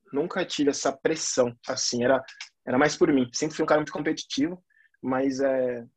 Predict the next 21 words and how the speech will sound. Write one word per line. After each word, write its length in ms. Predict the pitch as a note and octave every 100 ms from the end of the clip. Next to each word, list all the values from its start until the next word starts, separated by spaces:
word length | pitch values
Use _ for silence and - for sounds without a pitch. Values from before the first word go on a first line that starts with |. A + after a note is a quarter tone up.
| -
meus 300 | B2+ C3 -
pais, 400 | - C3 D3+ B2+
meu 100 | B2
pai 140 | C3
principalmente, 560 | D3+ C#3 - B2+ C3 C3
ele 80 | B2+
sempre 360 | - C3 C#3
me 80 | C3+
apoiou 400 | B2 C3 A#2 B2
muito, 400 | B2+ B2 C3 B2
assim, 320 | A#2 - A#2+ C#3 _ _ _ _ _ -
desde 360 | A#2 A#2+ B2+
o 20 | B2+
início 480 | A#2 B2 B2+ B2+
de 140 | A#2 A#2+
ir 80 | C3
em 120 | B2+
competição, 720 | B2+ A#2+ B2 - B2 A#2 A#2+
de, 300 | A#2 A#2 A2+ _ _ _ _
pô, 120 | C3+
cara, 340 | A#2 A#2 A#2